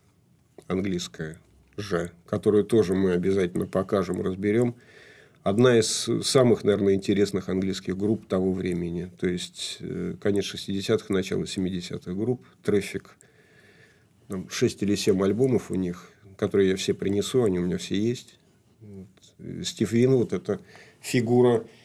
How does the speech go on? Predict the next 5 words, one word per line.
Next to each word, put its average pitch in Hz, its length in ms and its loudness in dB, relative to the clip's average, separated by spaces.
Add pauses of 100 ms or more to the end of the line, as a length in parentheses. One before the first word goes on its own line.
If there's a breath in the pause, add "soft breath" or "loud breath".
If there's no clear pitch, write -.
(340 soft breath)
не 107 500 2
менее 120 320 6
значимая, 107 480 2
чем 104 180 -2
Клэптон. 95 540 -2